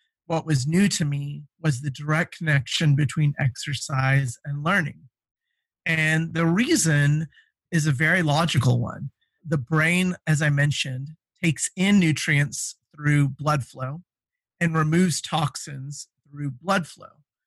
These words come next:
Well, what exercise does is it increases blood flow throughout our bodies, which includes our brain. And so when our brains have more access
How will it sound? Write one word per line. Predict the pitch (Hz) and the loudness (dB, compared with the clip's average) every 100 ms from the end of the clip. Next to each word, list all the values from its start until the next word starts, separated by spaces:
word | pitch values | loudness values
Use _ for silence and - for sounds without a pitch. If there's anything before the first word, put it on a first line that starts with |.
| _ _ _ | _ _ _
Well, | 170 175 160 | 0 2 0
what | 151 170 - | 0 -2 0
exercise | 165 - - 156 - 190 170 135 | -4 -6 -8 -12 -4 -2 0 0
does | 147 135 143 - | 0 0 -2 -4
is | 160 143 | -8 -2
it | 160 156 | -2 0
increases | 143 - 151 139 - 143 135 - | 0 -2 -2 -2 -2 -8 -12 -6
blood | 143 175 | -2 0
flow | 151 - 139 131 131 131 - - | -2 -6 -2 -2 -2 -6 -10 -12
throughout | 156 151 - 160 208 - | -10 -10 -4 0 0 0
our | 151 143 | 0 0
bodies, | 131 123 135 131 143 151 - | 0 -2 -2 -2 -4 -8 -12
which | 160 151 180 | -4 -2 0
includes | 156 - 147 139 143 131 - | -2 -4 -6 -6 -6 -6 -4
our | 160 | -4
brain. | 139 175 202 117 - - _ _ _ _ _ _ | 0 0 0 -2 -12 -18 _ _ _ _ _ _
And | 170 165 | -2 0
so | - 185 160 | 0 0 0
when | 156 156 165 165 156 156 | 0 0 2 2 2 -2
our | 160 165 175 | -2 0 0
brains | 139 160 170 190 180 | 0 0 0 0 -2
have | 165 147 | -2 0
more | 135 143 170 - | 0 2 0 0
access | 170 156 - 156 151 175 - | 0 0 -2 -6 -6 -8 -12